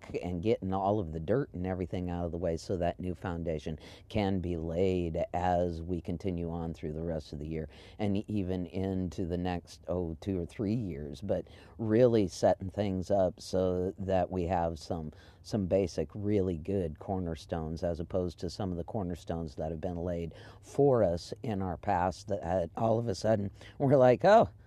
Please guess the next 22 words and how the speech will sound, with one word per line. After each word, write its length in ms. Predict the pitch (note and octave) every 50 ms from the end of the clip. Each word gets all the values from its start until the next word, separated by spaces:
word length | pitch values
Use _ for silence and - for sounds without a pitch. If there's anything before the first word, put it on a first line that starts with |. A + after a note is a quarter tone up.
| - - - - - - - B2+
this 280 | D3 E3+ F#3 - -
is 280 | G3+ A3 A3 G3+ E3+ -
the 240 | - D3+ D3+ D3 C3+
house 380 | B2+ C3+ C3+ C3 A#2+ - -
that 260 | C3+ C3 A#2 A2+ G#2+
we 160 | G#2+ A2 G#2 F#2+
built, 400 | G#2 A2 G#2+ F#2+ F#2 E2+ D#2+ -
huh? 80 | G2
Uh, 600 | G#2 A2 C3+ E3+ F#3+ G3+ G3 F3 C3+ B2 B2+ B2+ B2
that 300 | A2+ A2 A2+ A#2+ C#3 F2+
was 200 | C3 D3 A#2+ G#2+
the 80 | A#2
foundational 720 | G#2 - C3 A#2 A2+ A2 A#2 A#2 A#2 G2+ - B2 A2 G#2+
brick 320 | G2 A#2 B2 A#2+ A2+ - A2+
of 160 | G2 F#2 F#2
maybe 340 | G#2+ A2 A2 G#2+ G2+ F#2+ - - - - - - G#2+
m-, 180 | A2 A2+ A#2 - -
mom, 720 | B2+ A#2 A2+ A#2 A#2 A#2+ B2 A#2+ A#2 A2+ A2+ A#2 G#2+ G2
dad, 640 | A2+ A#2 A2 A2 A2+ A#2 A#2+ A#2+ A#2 A#2 B2+ G#2+ - -
teacher, 560 | - - B2+ A2+ A2 - - C3 A#2 A2+ A2+
brother, 600 | G2+ G2 G#2 G#2+ A#2 A2+ A#2+ A#2 C3 A#2+ A2+ A2+
sister, 800 | G2+ - - - C3 B2 A2+ G2+ - - - B2 A#2+ A#2+ A#2+ A#2